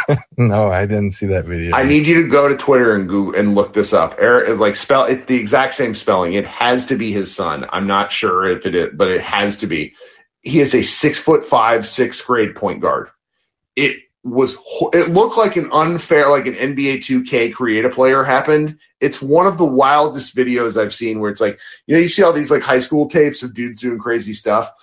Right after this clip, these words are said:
Speaker 2: but it's like a sixth grader where he's just, like, running down the floor dominating.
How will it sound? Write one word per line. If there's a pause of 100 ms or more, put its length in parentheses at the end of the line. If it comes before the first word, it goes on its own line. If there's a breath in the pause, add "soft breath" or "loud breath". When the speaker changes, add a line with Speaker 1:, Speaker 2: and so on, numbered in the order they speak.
(140 soft breath)
Speaker 2:
but
it's
like
a
sixth
grader
where
he's
just,
like,
running
down
the
floor
dominating.